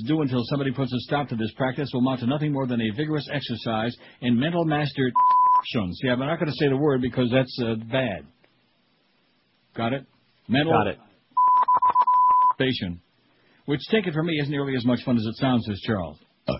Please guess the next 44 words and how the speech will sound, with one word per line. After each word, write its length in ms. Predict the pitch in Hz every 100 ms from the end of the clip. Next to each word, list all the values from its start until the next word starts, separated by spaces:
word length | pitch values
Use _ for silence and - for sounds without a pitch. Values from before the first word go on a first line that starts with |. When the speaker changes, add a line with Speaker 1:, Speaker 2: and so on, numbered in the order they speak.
| -
Speaker 1:
And 100 | 147
last 300 | 175 247 240
but 80 | 202
not 200 | 170 143
least, 320 | 120 113 123 _ _ -
we've 160 | 127
all 160 | 135 208
seen 220 | - 190
the 80 | 143 127
sci-fi 380 | 170 185 147 131
movie 240 | 117 123
where 180 | 131 127
a 60 | 120
foreign 280 | 165 170 147
country 420 | - 170 151 117
manages 380 | 127 143 127 123
to 60 | 123
replace 320 | 117 143 131
the 60 | 113
President 340 | 147 135 131
of 60 | 120
the 60 |
United 280 | 123 123 113
States 320 | - 127 123
with 80 | 123
a 160 | 110 110 - - -
surgically 500 | - 196 185 156 147
altered 300 | 139 143 135
imposter 720 | 117 - 156 165 - 92 78 _ -
whose 140 | - 135
sole 160 | 185 185
mission 300 | 170 - 127
is 160 | 123 127
to 80 | 127 160
systematically 500 | 147 147 147 139 127
destroy 400 | 117 120 139 127
America. 440 | 127 139 117 101 - -
Well, 100 | -
I'm 80 | 170
starting 320 | 151 208 190
to 60 | 156
believe 240 | 139 160 147
that 120 | 123
this 140 | 139